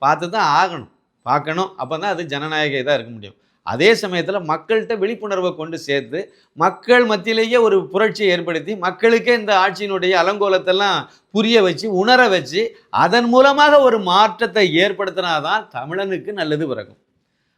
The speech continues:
அது இல்லாம இப்ப ஆட்சியை நீங்க ஒரு விவாதத்துக்கு நீங்க தமிழக ஆட்சியை கலைச்சாச்சு சார், அப்படி வச்சிடுங்க. கவர்னர் வந்து ரிப்போர்ட் கொடுத்துட்டாரு, தமிழகத்துல சட்ட ஒழுங்கு சரியில்லைன்னு சொல்லிட்டாரு.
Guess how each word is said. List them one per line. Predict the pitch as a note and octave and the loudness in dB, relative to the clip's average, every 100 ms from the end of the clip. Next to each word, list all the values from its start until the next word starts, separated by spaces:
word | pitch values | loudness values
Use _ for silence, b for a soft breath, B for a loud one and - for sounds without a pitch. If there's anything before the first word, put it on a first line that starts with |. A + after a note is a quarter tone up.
| _ - | _ -2
அது | C#3+ F#3+ | 0 0
இல்லாம | F#3+ G#3+ B3 A#3+ | 0 2 2 2
இப்ப | F#3+ F3+ | 2 4
ஆட்சியை | G3+ G#3+ A3 | 4 2 -2
நீங்க | G3+ F#3 | 0 0
ஒரு | F3+ | 2
விவாதத்துக்கு | F3 G3 B3 A#3+ G#3 A3 G#3 | 2 4 4 4 0 -4 -4
நீங்க | G3+ F#3 | -4 -2
தமிழக | F#3 A3+ G#3 | 0 0 2
ஆட்சியை | F#3+ F#3 G#3 | 0 0 -2
கலைச்சாச்சு | G#3+ B3 A3 G#3+ C#3 | 2 2 2 -2 -6
சார், | A2+ A2+ _ _ - | -18 -20 _ _ -12
அப்படி | D#3 D#3+ | -6 -4
வச்சிடுங்க. | E3 G#3+ C#3+ - _ _ _ _ _ - | -4 -6 -8 -14 _ _ _ _ _ 2
கவர்னர் | F#3+ G#3 G3+ | 4 4 2
வந்து | F3+ F3+ G3+ F3+ | -4 -2 0 0
ரிப்போர்ட் | E3 G3+ F3+ | 0 -2 -2
கொடுத்துட்டாரு, | E3+ E3+ E3 D3+ E3 - b - | -4 -4 -2 0 -2 -6 b -2
தமிழகத்துல | G3+ G#3+ F#3+ F#3 G3+ | 0 2 2 0 -2
சட்ட | F#3 E3+ G3+ | -2 0 0
ஒழுங்கு | F3+ E3+ F#3 | 0 -2 -2
சரியில்லைன்னு | E3 E3 E3 D#3+ D#3+ | 0 0 0 -2 -4
சொல்லிட்டாரு. | D#3+ E3 C#3+ C3+ | -6 -2 -2 -2